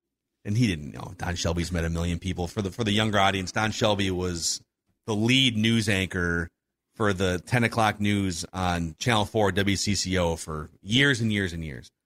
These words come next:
There's a great, actually, uh, they did a Minnesota hometown David Letterman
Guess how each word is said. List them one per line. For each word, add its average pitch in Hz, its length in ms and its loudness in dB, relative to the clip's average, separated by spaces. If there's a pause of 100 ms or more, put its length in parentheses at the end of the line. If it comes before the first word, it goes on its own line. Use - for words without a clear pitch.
(420)
There's 117 140 0
a 120 60 2
great, 135 400 2
actually, 117 420 2
uh, 92 200 4
they 101 100 2
did 101 160 2
a 92 100 2
Minnesota 117 520 2
hometown 117 580 2
David 107 260 2
Letterman 95 640 0